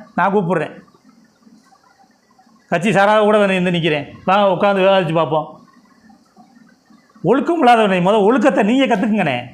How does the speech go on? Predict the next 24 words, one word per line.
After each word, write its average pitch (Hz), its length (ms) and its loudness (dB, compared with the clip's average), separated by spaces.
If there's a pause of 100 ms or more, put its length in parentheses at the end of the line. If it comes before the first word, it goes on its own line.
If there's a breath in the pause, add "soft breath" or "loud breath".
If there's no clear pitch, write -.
(420 loud breath)
நீங்க 196 220 -2
கத்துக்கிட்டாதான் 180 760 0
என் 202 180 2
கூட 240 140 2
இருக்க 208 200 2
தம்பிகள், 208 440 0
எந்த 202 140 0
தம்பிகளுமே 202 480 0
மது 196 160 0
குடிக்க 196 220 -4
மாட்டாங்க, 123 280 -8 (720)
புகைப்பழக்கம் 202 460 2
இருக்க 160 140 -2
மாட்டாங்க. 143 240 -2 (320)
சில 220 260 -2
பேர் 240 180 4
அந்த 190 80 -2
பழக்கம் 202 360 0
இருந்தாலும் 226 380 2
எனக்கு 208 300 0
தெரிஞ்சு 233 300 0
அதை 208 180 2
பயன்படுத்தினதே 202 600 0
இல்லை. 147 140 -4